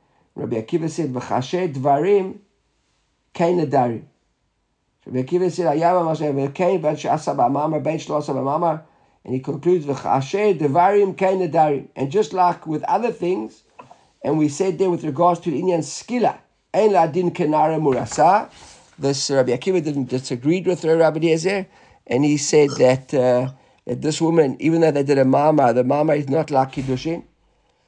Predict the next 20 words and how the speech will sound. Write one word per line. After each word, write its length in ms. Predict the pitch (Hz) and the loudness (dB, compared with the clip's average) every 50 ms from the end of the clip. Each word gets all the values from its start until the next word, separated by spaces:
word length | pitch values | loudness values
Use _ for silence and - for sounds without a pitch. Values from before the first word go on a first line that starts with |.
| _ _ _ _ | _ _ _ _
because 480 | - 127 - - - 147 143 143 139 - | -12 -12 -8 0 2 2 2 2 0 -2
Kiddushin, 800 | - - 147 139 160 180 175 - - 185 165 151 131 120 - - | -4 -4 0 2 2 2 2 2 2 2 2 2 0 -2 -4 -8
she'd 220 | - - - 135 131 | -12 -10 -8 -4 -4
be 100 | 147 139 | -4 -2
Chayiv 240 | 139 143 143 143 | 0 2 2 2
Skila 380 | 135 139 - - 180 170 165 151 | 0 -2 -2 0 0 0 2 0
if 60 | 135 | -2
she 120 | - - 156 | -4 -2 -2
had 140 | 143 139 | -2 -2
a 20 | 131 | 0
relation 300 | 135 143 135 135 160 139 | 0 0 0 -2 -2 -4
to 40 | 131 | -4
somebody 440 | 131 139 131 135 127 117 113 101 | -2 -2 0 0 0 0 0 0
else, 320 | 113 131 160 165 160 - - _ _ _ _ _ _ _ _ _ | 0 0 0 -2 -4 -10 -18 _ _ _ _ _ _ _ _ _
where 280 | - - 139 135 135 131 | -6 -2 2 2 4 4
with 140 | 135 135 131 | 4 4 2
a 60 | 135 | 2
Mama 480 | 135 139 147 156 160 170 160 156 151 147 | 4 4 4 4 4 4 2 2 2 0
she 180 | 143 - 156 | 0 -2 -2
wouldn't. 460 | 143 127 123 123 147 165 196 - - | 0 0 2 4 4 2 2 0 -6